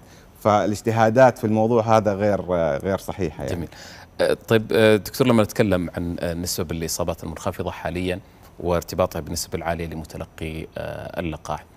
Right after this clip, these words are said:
Speaker 2: نشهد انخفاض، آه، كبير خلال الأسبوع، آه، والنصف ال-، ال-، الماضية، وفي المقابل ارتفاع في تلقي اللقاح. يعني بالنظر إلى هذين ال-، الرقمين،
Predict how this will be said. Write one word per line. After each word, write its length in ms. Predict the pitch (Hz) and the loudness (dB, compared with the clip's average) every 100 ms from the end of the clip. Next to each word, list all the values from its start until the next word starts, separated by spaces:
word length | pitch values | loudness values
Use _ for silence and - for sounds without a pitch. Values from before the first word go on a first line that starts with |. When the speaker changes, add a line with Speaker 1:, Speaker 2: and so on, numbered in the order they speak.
| - | -12
Speaker 2:
نشهد 300 | 92 - 80 | -10 -8 -8
انخفاض، 400 | 87 - 85 92 85 - | -8 -8 -4 -4 -4 -10
آه، 100 | 87 85 | -8 -8
كبير 300 | 90 82 95 | -8 -4 -4
خلال 360 | - - 80 80 - - - - - | -6 -6 -6 -6 -14 -20 -20 -16 -10
الأسبوع، 680 | 80 80 78 - - 87 78 | -6 -6 -6 -8 -6 -6 -6
آه، 240 | 76 76 76 | -8 -6 -8
والنصف 360 | 80 82 - | -8 -10 -8
ال-، 160 | 80 71 | -8 -8
ال-، 140 | 76 | -8
الماضية، 720 | 73 76 76 71 - 104 156 | -8 -8 -8 -8 -6 0 2
وفي 360 | 185 185 180 - | 2 0 -2 0
المقابل 420 | 156 127 147 131 | 0 4 4 6
ارتفاع 420 | 110 - 98 85 | 4 2 0 0
في 160 | 76 82 | 0 -6
تلقي 340 | 82 82 - - | -8 -6 -6 -8
اللقاح. 440 | 73 78 - 78 - - - - - - - - - | -6 -8 -6 -10 -12 -20 -20 -20 -20 -20 -20 -20 -8
يعني 180 | 87 98 | -4 0
بالنظر 320 | 117 135 131 | 2 4 6
إلى 120 | 127 110 | 6 6
هذين 320 | 120 113 107 | 4 4 4
ال-، 220 | 92 78 | 2 0
الرقمين، 540 | 85 - - 95 87 | -2 -4 -6 -4 -4